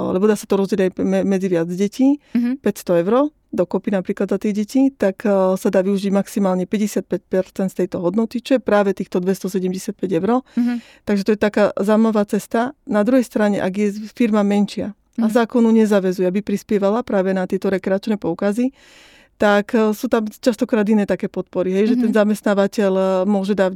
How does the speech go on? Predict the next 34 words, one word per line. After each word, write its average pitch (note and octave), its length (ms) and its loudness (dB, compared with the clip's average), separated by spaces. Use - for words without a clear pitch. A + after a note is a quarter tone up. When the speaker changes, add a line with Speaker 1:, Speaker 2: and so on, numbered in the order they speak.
Speaker 1:
rôzne G3 320 0
iné G3+ 140 2
benefity, F#3 500 -2
či - 140 -10
už G3 100 -6
finančné, G#3 500 0
alebo G#3 300 0
rôzne G#3 420 0
aj F#3+ 160 0
akcie - 340 -2
pre, F2+ 320 -2
e, - 140 -6
pre F#3+ 180 -2
tých F#3 200 -8
svojich G3+ 300 -2
zamestnancov, G3 760 -2
Speaker 2:
Mhm. A#3+ 440 -2
Speaker 1:
e, - 120 -10
alebo F#3 500 0
rôzne G3 300 2
darčeky, F3+ 440 -2
takže, F#3 440 0
takže F#3+ 320 -2
určite G#3 400 -2
je G#3 220 0
to G3+ 100 -4
už G#3+ 140 -2
potom G#3+ 220 -2
na G3 100 2
dohode G3 340 0
toho F#3+ 200 -2
zamestnanca F#3+ 540 -2
so F#3+ 140 -2
zamestnávateľom, F#3+ 720 -2